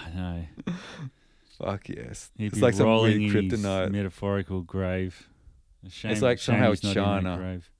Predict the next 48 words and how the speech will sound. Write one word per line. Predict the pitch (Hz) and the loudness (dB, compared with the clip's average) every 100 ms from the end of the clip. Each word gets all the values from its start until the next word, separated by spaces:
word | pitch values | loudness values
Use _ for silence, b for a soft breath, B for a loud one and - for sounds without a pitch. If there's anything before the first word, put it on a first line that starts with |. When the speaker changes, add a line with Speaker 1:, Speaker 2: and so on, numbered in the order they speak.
| _ _ _ _ _ _ | _ _ _ _ _ _
Speaker 1:
No, | - | 2
I'm | 120 127 | 6 6
just | 135 113 | 6 4
Speaker 2:
China, | 113 | 4
Speaker 1:
joking. | 101 | 4
Speaker 2:
like, | 101 95 - - - b b b b b b _ | 4 2 -4 -18 -20 b b b b b b _
China | - 113 110 | -6 -2 0
did | 104 101 | -2 -4
some, | 107 | -2
like, | 98 90 | -2 -4
genetic | - 98 95 92 - | -4 -2 -2 -4 -6
engineering. | 98 95 - 90 92 92 90 | -6 -4 -4 -4 -2 -2 0
Speaker 1:
<laughs> | - | 2
Speaker 2:
Like, | 147 | 6
Speaker 1:
Oh, | 175 | 8
Speaker 2:
you | 160 151 | 10 10
know | 160 | 10
how | |
Speaker 1:
yeah. | 165 | 10
Speaker 2:
we're | 143 | 8
going | 127 127 | 4 0
to | 131 | 0
take, | 117 135 127 123 - B B B B | 2 2 2 0 -8 B B B B
gonna | 151 139 | 4 6
take | 127 143 135 127 | 6 4 4 2
down, | 127 131 127 127 - - - | 4 6 4 2 -4 -12 -4
you | 117 | 0
know, | 110 | 0
John | 113 131 135 | 2 0 2
Howard. | 139 135 135 135 | 4 6 6 2
We | 113 123 | 0 -2
bring | 117 90 85 117 143 139 | -2 -6 -6 2 4 6
this | 139 - | 2 0
man | 131 127 127 | 0 2 2
up, | 123 107 - | 2 0 -2
and | 107 | -2
it's | 107 | 0
like | 110 104 | 0 0
somehow | - 110 110 | 0 0 2
the | 104 95 | 0 -4
program | - 104 107 104 104 | 0 2 4 2 0
was, | |
like, | 98 65 | -2 -2
thirty | - 101 101 | -2 0 0
years | 104 101 | -2 -4
<laughs> | |
too | - 139 | 0 0
late. | 113 110 139 | 4 2 2